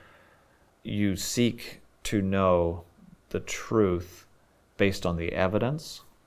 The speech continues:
is to just start asking the question, "How do you know?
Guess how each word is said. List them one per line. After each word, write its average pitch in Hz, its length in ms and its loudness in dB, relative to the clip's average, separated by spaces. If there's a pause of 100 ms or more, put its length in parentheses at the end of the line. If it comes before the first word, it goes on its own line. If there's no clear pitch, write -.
(260)
is 92 400 0 (240)
to 107 120 -2
just 104 360 -2
start - 440 0
asking 87 640 0
the 95 100 -6
question, - 580 -6
"How 82 240 -2
do 82 80 -8
you 87 160 -6
know? 107 280 -6